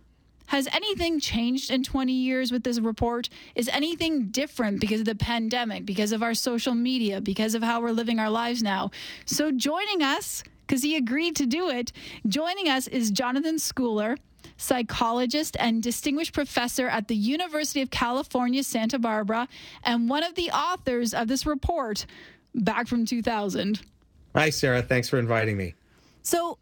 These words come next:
Speaker 1: let's flash backwards <laughs> twenty plus years ago.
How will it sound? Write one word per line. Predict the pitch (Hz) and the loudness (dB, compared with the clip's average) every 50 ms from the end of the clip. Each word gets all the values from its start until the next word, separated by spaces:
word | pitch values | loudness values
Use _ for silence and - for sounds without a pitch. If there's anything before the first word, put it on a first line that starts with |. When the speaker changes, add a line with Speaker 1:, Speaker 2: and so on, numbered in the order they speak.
| _ _ | _ _
Speaker 1:
let's | 233 247 311 427 494 - - | -2 0 0 0 -2 -6 -10
flash | - - - 320 285 277 302 302 - - - | -12 -4 -2 0 0 0 0 0 -2 -4 -4
backwards | 214 180 156 - 220 208 - - - 220 196 185 196 220 277 - - - - - - - - - - - 262 - | -4 -2 0 0 0 0 0 0 0 -2 0 0 0 -2 -2 -4 -6 -8 -10 -8 -6 -6 -6 -6 -2 -2 -4 -4
<laughs> | - - - _ - - - - - | -4 -16 -20 _ -16 -16 -16 -12 -4
twenty | - - 311 302 311 302 | 0 0 2 2 2 0
plus | 285 - 277 269 254 | 0 0 0 0 0
years | - 240 247 254 247 | 0 0 0 2 2
ago. | 254 247 226 208 196 190 190 | 0 0 0 0 0 0 0